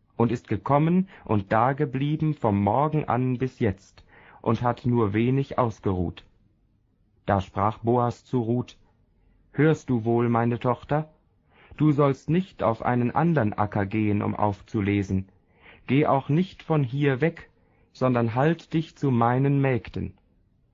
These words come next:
Und sieh, wo sie schneiden im Felde,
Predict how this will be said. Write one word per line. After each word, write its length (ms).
Und 240
sieh, 400
wo 140
sie 180
schneiden 560
im 140
Felde, 520